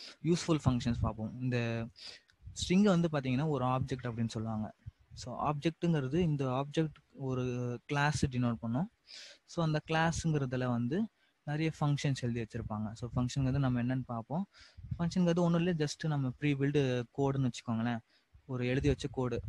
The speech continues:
நம்ம வந்து அது எப்பெல்லாம் தேவைப்படுதோ அப்ப run பண்ணிக்கலாம். ஓகேங்களா? So, அந்த மாதிரி பண்றதுக்கு எஸ் டி ஆர் ஒன்னு டாட் வச்சாலே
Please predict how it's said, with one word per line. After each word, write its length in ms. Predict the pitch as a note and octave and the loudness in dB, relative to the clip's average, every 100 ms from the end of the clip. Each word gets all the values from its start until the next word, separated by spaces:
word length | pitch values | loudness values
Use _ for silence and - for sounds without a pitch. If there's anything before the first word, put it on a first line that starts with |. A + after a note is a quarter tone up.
| - - - - - | -10 -12 -16 -18 -12
நம்ம 280 | C3+ C#3 C#3+ | -4 0 2
வந்து 400 | B2+ B2+ G3+ G3+ - | 2 2 0 0 -4
அது 180 | C3+ C3 | -6 -4
எப்பெல்லாம் 380 | B2 D#3+ D#3+ D3+ | -4 -2 0 -2
தேவைப்படுதோ 540 | C#3+ C#3 B2 A#2+ D#3 | -2 -4 -4 -6 -4
அப்ப 200 | D#3 - | -4 -4
run 200 | A#2+ A2+ A2+ | -4 -2 -2
பண்ணிக்கலாம். 420 | A2 - G2 - - - - | -4 -4 -10 -12 -20 -20 -16
ஓகேங்களா? 480 | A#2 A2 G#2+ A2+ A2 - - - - - | -14 -12 -8 -6 -8 -10 -20 -20 -20 -14
So, 180 | - | -6
அந்த 120 | A#2 C#3 | -2 0
மாதிரி 200 | C#3+ C#3+ | 0 -2
பண்றதுக்கு 560 | A#2+ A2 - - E3 G#3 _ _ _ _ _ _ - _ - _ - _ - - | -4 -4 -6 -4 -4 -4 _ _ _ _ _ _ -20 _ -20 _ -20 _ -20 -8
எஸ் 200 | B2 A2+ | -8 -6
டி 120 | - | -2
ஆர் 120 | C3 A#2 | 0 0
ஒன்னு 580 | A2+ A#2 G#2 A2+ F3 D3+ - B2 - _ _ _ _ _ | 0 0 0 -4 -6 -8 -6 -6 -6 _ _ _ _ _
டாட் 440 | B2 A#2 D3+ F3 E3 | -8 2 6 6 4
வச்சாலே 600 | B2+ - C3 A2+ B2+ | -4 -2 -2 0 0